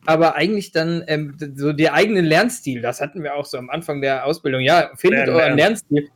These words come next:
Speaker 1: Ich so, „Wie lernen, lernen?“ Genau, und wie lernen, lernen? Und dann war das irgendwie, waren das zwei Monate, drei Monate ganz witzig und dann bin ich irgendwie mit fast dreißig Jahren immer noch nicht drauf gekommen und dann hab ich mir irgendwie selber zusammengespinnt,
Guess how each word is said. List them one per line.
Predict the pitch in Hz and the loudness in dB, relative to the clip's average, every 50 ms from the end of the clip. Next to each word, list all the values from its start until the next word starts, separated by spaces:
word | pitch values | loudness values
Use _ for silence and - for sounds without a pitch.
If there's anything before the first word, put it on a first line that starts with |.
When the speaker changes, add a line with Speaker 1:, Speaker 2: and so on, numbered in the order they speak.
| _ | _
Speaker 1:
Ich | - 156 131 | -6 -4 -2
so, | 175 147 | -2 0
„Wie | 151 190 233 254 247 196 165 151 _ | 2 2 2 2 2 0 -2 -8 _
lernen, | - 160 151 156 190 208 180 156 | -6 0 2 4 4 4 4 2
lernen?“ | 147 143 139 139 143 | 2 2 0 0 -2
Genau, | 151 160 165 170 | -2 -2 -2 -2
und | 151 139 | -2 -2
wie | 139 160 | -4 -4
lernen, | 143 139 151 180 180 165 | 0 0 2 2 0 0
lernen? | 151 151 151 160 156 | -2 -2 -2 -2 -4
Und | - 151 139 | -6 -8 -8
dann | 147 147 139 - _ _ _ _ | -8 -8 -8 -10 _ _ _ _
war | - 160 160 | 2 4 4
das | 175 170 170 - | 4 2 0 -2
irgendwie, | - - 170 170 165 156 160 160 156 - - - - | -6 -4 -4 -2 -2 -2 -2 -2 -2 -4 -6 -10 -8
waren | - 156 156 170 | -6 -4 -2 -2
das | 165 165 - 160 147 _ | -4 -4 -6 -10 -14 _
zwei | - - 170 165 175 | -6 0 2 2 4
Monate, | 175 180 190 190 175 170 170 180 165 156 | 4 2 2 0 0 0 2 0 0 0
drei | 151 165 160 | 0 2 2
Monate | 165 175 190 190 180 170 170 160 | 2 2 2 2 0 0 0 0
ganz | 139 147 139 139 | 0 0 0 -2
witzig | 165 202 196 - 160 160 156 - | -6 -6 -6 -4 -4 -4 -4 -4
und | - 143 | -4 -2
dann | 143 143 143 139 | -2 -2 0 0
bin | 175 175 | 0 0
ich | 170 170 170 - _ _ _ _ _ _ _ - | 0 -2 -4 -8 _ _ _ _ _ _ _ 0
irgendwie | 180 170 190 185 156 175 170 | 2 2 2 2 4 4 4
mit | 165 170 170 - | 4 2 2 0
fast | - 190 190 185 - | -2 -2 -2 0 0
dreißig | - 175 175 175 170 156 | 2 2 2 2 4 4
Jahren | 170 170 170 170 | 4 2 2 2
immer | 214 247 254 | -2 -4 0
noch | 196 160 151 | 0 0 0
nicht | 147 147 147 | 0 -2 -2
drauf | 151 143 143 - | -2 -4 -4 -6
gekommen | 131 127 - - 139 139 156 151 | -10 -8 -4 -2 -2 0 -2 -2
und | 147 | -4
dann | 143 139 143 | -4 -2 0
hab | 156 170 165 | -2 -2 -2
ich | 170 - | -2 2
mir | 175 165 160 | 4 4 6
irgendwie | 196 190 170 156 156 | 6 4 4 2 2
selber | 147 143 160 185 208 180 - | 2 4 4 4 4 4 2
zusammengespinnt, | - - 147 156 160 170 156 147 - - - 165 151 147 | 0 0 2 2 2 2 0 -4 -4 -4 -4 -4 -4 -4